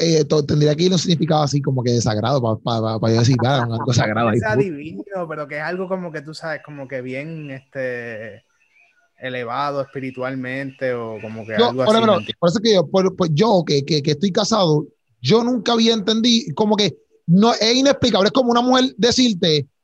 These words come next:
Speaker 1: explicarte cómo, cómo es el proceso de un embarazo. Nosotros como hombres, por más que sepamos que duele,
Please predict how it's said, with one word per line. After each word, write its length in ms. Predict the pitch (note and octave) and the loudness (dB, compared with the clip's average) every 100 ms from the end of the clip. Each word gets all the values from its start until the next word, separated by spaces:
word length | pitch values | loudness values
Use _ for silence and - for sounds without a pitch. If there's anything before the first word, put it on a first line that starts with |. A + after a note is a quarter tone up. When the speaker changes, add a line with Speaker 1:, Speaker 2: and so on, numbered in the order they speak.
| _ _ - - | _ _ -6 -2
Speaker 1:
explicarte 460 | F#3 G#3 A3 A#3+ G#3 - | 2 4 2 2 -2 0
cómo, 320 | G3+ G#3 - - - | 0 0 -8 -16 -2
cómo 300 | G3+ A3 A#3+ | 0 4 4
es 60 | |
el 40 | A#3 | 4
proceso 300 | A#3 A#3 G#3 | 4 4 4
de 60 | |
un 60 | G#3+ | 4
embarazo. 440 | A3 G3 C#3 B2+ B2+ | 4 4 0 -2 2
Nosotros 320 | F3 G3+ A#3+ | 4 4 2
como 260 | B3 B3 B3 | 2 2 4
hombres, 280 | A3+ F3+ D3+ | 4 2 2
por 160 | G3 F3 | 2 2
más 160 | F#3 | 2
que 120 | - | 0
sepamos 320 | A3 G#3 A3 - | -2 0 0 2
que 140 | A3+ | 2
duele, 600 | F3+ F3 F3 F3 E3+ D#3 | 4 4 6 4 4 2